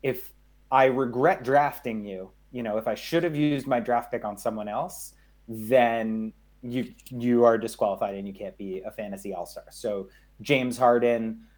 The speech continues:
uh, his average draft position was third,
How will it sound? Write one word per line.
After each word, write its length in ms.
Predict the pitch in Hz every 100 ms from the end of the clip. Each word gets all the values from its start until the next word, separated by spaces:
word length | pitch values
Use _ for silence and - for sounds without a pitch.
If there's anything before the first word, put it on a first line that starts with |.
| -
uh, 300 | 110 110 107
his 280 | 107 135 113 131
average 340 | 113 120 120 101
draft 300 | 123 113 -
position 420 | 104 110 - 104
was 200 | 104 -
third, 480 | - 147 123 113